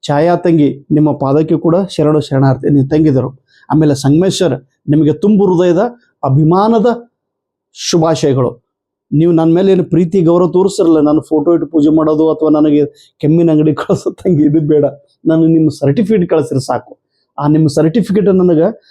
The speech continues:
ಆನೆ ಬಲ ಬರುತ್ತದೆ, ನಿಮ್ಮ ಸರ್ಟಿಫಿಕೇಟ್ ನನಗೆ ಪ್ರೇರಣೆಯನ್ನು ನೀಡುತ್ತದೆ, ನಿಮ್ಮ ಸರ್ಟಿಫಿಕೇಟ್ ನನಗೆ ತಾಕತ್ತನ್ನು ಕೊಡುತ್ತದೆ, ನಿಮ್ಮ ಸರ್ಟಿಫಿಕೇಟ್ ನನಗೆ ಆತ್ಮವಿಶ್ವಾಸನ ಹೆಚ್ಚಿಸುತ್ತದೆ, ನಿಮ್ಮ ಸರ್ಟಿಫಿಕೇಟ್ ನನ್ನ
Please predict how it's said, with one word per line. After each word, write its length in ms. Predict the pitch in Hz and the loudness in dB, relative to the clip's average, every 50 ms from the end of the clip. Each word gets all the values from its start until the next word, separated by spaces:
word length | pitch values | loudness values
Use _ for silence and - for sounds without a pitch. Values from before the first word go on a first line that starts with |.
| _ _ _ - | _ _ _ -10
ಆನೆ 320 | - 131 156 180 196 208 208 | -6 -2 0 0 0 0 0
ಬಲ 240 | 165 180 175 175 | 0 0 0 0
ಬರುತ್ತದೆ, 720 | 170 147 156 147 147 139 139 127 123 120 - _ _ _ _ - | 0 0 0 0 0 0 0 -2 -2 -2 -4 _ _ _ _ -6
ನಿಮ್ಮ 180 | 147 156 160 156 | -2 0 0 0
ಸರ್ಟಿಫಿಕೇಟ್ 580 | 147 - 160 165 180 180 226 185 226 202 208 180 | 0 0 0 0 0 0 0 0 0 0 2 2
ನನಗೆ 280 | 196 190 190 180 - | 2 2 0 0 -2
ಪ್ರೇರಣೆಯನ್ನು 560 | - - 165 170 180 180 180 180 175 180 175 | -2 -2 0 2 2 2 2 2 2 2 2
ನೀಡುತ್ತದೆ, 680 | 160 151 151 151 143 139 147 131 127 127 _ _ _ - | 2 2 2 0 0 0 0 -2 -2 -4 _ _ _ -4
ನಿಮ್ಮ 140 | - 175 175 | -2 0 0
ಸರ್ಟಿಫಿಕೇಟ್ 540 | 160 - 165 165 165 226 185 196 185 220 180 | 0 0 -2 0 0 0 0 0 2 2 2
ನನಗೆ 320 | 180 180 180 160 151 143 | 2 2 0 0 -2 -4
ತಾಕತ್ತನ್ನು 540 | - - 151 - - 180 156 - 185 170 165 | -6 -6 -8 -6 -6 -6 -4 -2 0 0 0
ಕೊಡುತ್ತದೆ, 680 | - - 165 147 143 - 151 139 131 135 - _ _ _ - | 0 0 -2 -2 0 0 0 0 0 -2 -4 _ _ _ -4
ನಿಮ್ಮ 120 | 170 170 - - | -2 -2 -2 -2
ಸರ್ಟಿಫಿಕೇಟ್ 480 | 170 160 165 226 202 180 196 208 196 | -2 -2 0 -2 -2 -2 -2 0 0
ನನಗೆ 200 | 202 190 180 160 | 0 2 0 0
ಆತ್ಮವಿಶ್ವಾಸನ 680 | 143 151 165 - - 196 170 - 196 185 - - 180 180 160 | 0 -2 -4 -4 -4 -4 -4 -2 -2 -4 -2 -2 -2 0 0
ಹೆಚ್ಚಿಸುತ್ತದೆ, 840 | 156 147 - - 147 - 165 143 - 147 143 131 135 - - - - - | -2 -4 -6 -8 -8 -6 -6 -4 -2 -2 -2 -2 -4 -6 -14 -12 -4 -2
ನಿಮ್ಮ 140 | 170 175 160 - | -2 -2 -2 -2
ಸರ್ಟಿಫಿಕೇಟ್ 500 | 165 160 160 - 185 220 185 214 175 208 | -2 -2 -2 -2 -2 -2 -2 -2 0 0
ನನ್ನ 320 | 196 185 175 175 180 196 | 0 0 2 2 2 0